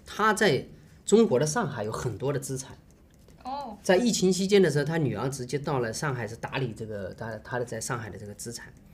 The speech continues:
Speaker 1: 那现在目前，你像他的女儿在匈牙利那是很有影响力的，这个最有影响力的人之一，
Speaker 2: 嗯。
Speaker 1: 包括他的女婿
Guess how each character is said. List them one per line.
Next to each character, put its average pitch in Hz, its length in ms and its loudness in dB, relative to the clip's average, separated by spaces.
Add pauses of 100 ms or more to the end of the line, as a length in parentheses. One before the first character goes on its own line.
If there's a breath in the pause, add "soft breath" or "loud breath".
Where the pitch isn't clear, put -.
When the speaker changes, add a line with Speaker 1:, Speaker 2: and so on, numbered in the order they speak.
(400 loud breath)
Speaker 1:
那 147 100 -2
现 190 160 8
在 170 60 10
目 190 180 8
前， 143 220 2
你 143 40 4
像 151 180 2
他 156 120 0
的 165 80 4
女 127 220 2
儿 113 180 -2
在 131 420 0 (280 loud breath)
匈 147 160 0
牙 139 100 4
利 160 120 2
那 139 120 4
是 139 160 -2
很 131 300 -4
有 120 220 2
影 120 260 0
响 117 180 0
力 123 120 -2
的， 104 220 -6 (100)
这 123 100 -10
个 117 80 -6
最 175 200 4
有 110 140 0
影 120 140 0
响 117 160 -2
力 120 120 -4
的 117 120 -6
人 104 180 -10
之 110 160 -10
一， 101 140 -12 (160)
Speaker 2:
嗯。 208 120 -10
Speaker 1:
包 139 120 2
括 135 120 2
他 135 120 2
的 139 100 4
女 117 200 -2
婿 131 320 -6